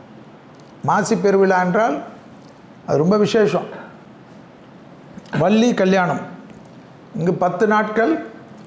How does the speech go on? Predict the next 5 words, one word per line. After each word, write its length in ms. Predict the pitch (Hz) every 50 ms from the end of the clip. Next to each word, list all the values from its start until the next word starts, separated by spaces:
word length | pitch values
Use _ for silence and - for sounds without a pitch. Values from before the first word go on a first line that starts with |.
| - - -
வெகு 200 | 147 175 180 226 208 -
சிறப்பாக 440 | 214 208 214 196 208 220 220 214 220 214
நடைபெறும். 420 | 196 185 185 170 151 151 120 - - - - - - - - - - - - - - - - - - - - - -
அதே 180 | 156 190 208 220 -
போல 180 | - 208 208